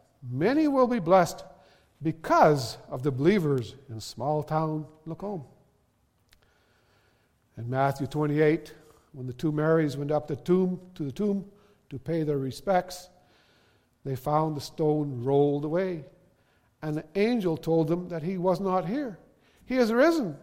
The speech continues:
just as he said. "Come and see the place where he lay." The angel had to show that Jesus was not dead, but alive. He is risen.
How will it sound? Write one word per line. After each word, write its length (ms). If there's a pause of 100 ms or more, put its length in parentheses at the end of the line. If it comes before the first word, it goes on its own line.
(260)
just 320
as 140
he 80
said. 360 (1000)
"Come 400 (340)
and 160
see 280
the 100
place 400
where 100
he 120
lay." 400 (960)
The 160 (140)
angel 500
had 320
to 100
show 400
that 200
Jesus 420
was 240
not 360
dead, 320 (200)
but 140
alive. 520 (840)
He 140
is 200
risen. 520